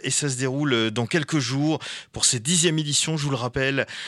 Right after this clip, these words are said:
les seize, dix-sept et dix-huit février, rendez-vous tout simplement au cinéma Omnia République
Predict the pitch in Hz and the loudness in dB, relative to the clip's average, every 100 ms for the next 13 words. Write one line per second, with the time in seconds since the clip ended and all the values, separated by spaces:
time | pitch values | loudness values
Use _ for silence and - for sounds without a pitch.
0 | - - - - 175 147 127 156 - 175 | -8 0 4 4 4 2 0 0 2 2
1 | 175 165 165 175 180 180 185 139 156 170 | 2 0 0 0 0 -2 -2 -2 -2 0
2 | 151 185 170 175 180 208 190 170 147 156 | 0 0 0 -2 -4 -6 -2 0 0 -2
3 | 156 160 160 - - 156 147 143 - 185 | 0 0 0 0 2 2 2 2 2 4
4 | 160 143 147 135 120 127 131 143 | 6 4 2 -2 -6 -6 -6 -6